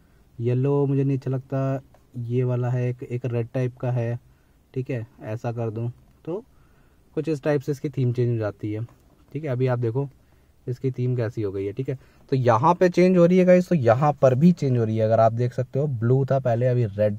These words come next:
type का हो गया है, और यहाँ पे जो meter है, ये भी ऊपर red, red में ही उठेगा। और गाड़ी में मैं बता देता हूँ, ये भाई हमारे यहाँ पे, यहाँ के controls हैं, ठीक है,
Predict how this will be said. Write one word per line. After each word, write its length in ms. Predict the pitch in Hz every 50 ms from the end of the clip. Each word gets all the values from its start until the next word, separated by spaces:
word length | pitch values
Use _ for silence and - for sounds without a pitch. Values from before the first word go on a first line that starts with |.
| - -
type 220 | 110 110 101 _ -
का 80 | 120
हो 140 | 113 101 92
गया 200 | 92 95 98 104
है, 80 | 127 135 _ _ - - - _ _ _ _ - -
और 120 | 101 107
यहाँ 240 | 107 107 104 104 101
पे 180 | - 113 110 107
जो 100 | 110 110
meter 360 | 110 107 101 98 - 117 117
है, 260 | 110 101 98 110 135 - _ -
ये 160 | 104 101 107 101
भी 140 | 104 113
ऊपर 440 | 113 104 - _ - 113 117 - 175 170 _ _ _ -
red, 240 | 110 104 107 104 98
red 220 | 98 104 107 98 98
में 180 | 101 107 107
ही 180 | 107 - 147 156
उठेगा। 440 | 139 131 - 117 101 92 92 90 - _ _ _ _ _ _ _ _ _ _ _ _ _ _ -
और 400 | 98 101 104 107 107 107 107 107
गाड़ी 300 | 107 104 104 107 113 117
में 240 | 113 117 117 120 120
मैं 180 | 117 117 113 107
बता 160 | 107 - 104
देता 180 | 104 104 - 113
हूँ, 100 | 113 113
ये 240 | 107 110 117 120 120
भाई 200 | 113 120 120 123
हमारे 340 | 120 120 107 107 107 113
यहाँ 840 | 120 127 123 - - _ _ - 117 - 117 117 110 104 101 95 98
पे, 120 | 92 - 107
यहाँ 300 | 101 101 95 95 104 107
के 100 | 113 107
controls 600 | - 107 101 98 - 107 107 107 110 110 117 -
हैं, 160 | 104 113 135 131
ठीक 200 | _ - 131 156
है, 140 | 156 131